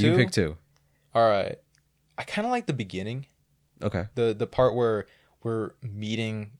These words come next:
Speaker 1: we're, we're finding out what Sonic does in his free time after arriving at Earth.
Speaker 2: Okay.
Speaker 1: Starting when he's, uh, messing with Tom in the beginning of the movie. <laughs> Just the
Speaker 2: With the
Speaker 1: introduc-
Speaker 2: speedometer.
Speaker 1: Yeah, the speedometer where he's,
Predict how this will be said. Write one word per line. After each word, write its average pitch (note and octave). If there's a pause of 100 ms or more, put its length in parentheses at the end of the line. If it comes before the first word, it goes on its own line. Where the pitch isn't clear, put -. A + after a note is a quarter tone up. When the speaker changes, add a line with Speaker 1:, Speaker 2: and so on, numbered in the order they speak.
Speaker 1:
we're, A#2+
we're A2+
finding C3
out A2+
what G#2+
Sonic G2+
does F#2
in G2
his F#2+
free F#2+
time G#2
after G2
arriving F#2+
at -
Earth. F#2+ (160)
Speaker 2:
Okay. G2 (380)
Speaker 1:
Starting C#3
when A#2+
he's, A2 (480)
uh, A2
messing A#2+
with A2
Tom - (880)
in G#2+
the G2
beginning G2
of G2+
the F#2+ (100)
movie. F2 (880)
<laughs> - (260)
Just C#3
the C#3+
Speaker 2:
With F#3+
the F3
Speaker 1:
introduc- D3
Speaker 2:
speedometer. G2
Speaker 1:
Yeah, D3
the C#3+
speedometer C3
where G#2+
he's, A2+